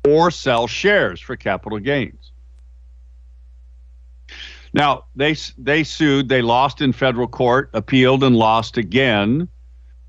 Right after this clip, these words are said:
They asked the Ninth Circuit Court of Appeals to rehear the case after a three-judge panel from the Ninth Circus affirmed the district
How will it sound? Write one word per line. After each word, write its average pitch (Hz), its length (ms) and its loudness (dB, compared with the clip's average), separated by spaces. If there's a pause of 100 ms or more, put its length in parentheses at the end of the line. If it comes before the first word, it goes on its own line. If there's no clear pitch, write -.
They 127 140 0
asked 135 220 -2
the 131 80 -4
Ninth 127 260 -2
Circuit 131 380 -10
Court 127 240 -4
of 101 100 -8
Appeals 135 460 0
to 131 100 -4
rehear 117 720 2
the 113 80 0
case 113 600 -2 (560)
after 117 680 0 (840)
a 107 60 -6
three-judge 131 640 0
panel 123 460 -2
from 110 200 -2
the 107 80 2
Ninth 110 360 0
Circus - 680 -4 (2250)
affirmed 135 680 2
the 123 100 0
district 127 440 -4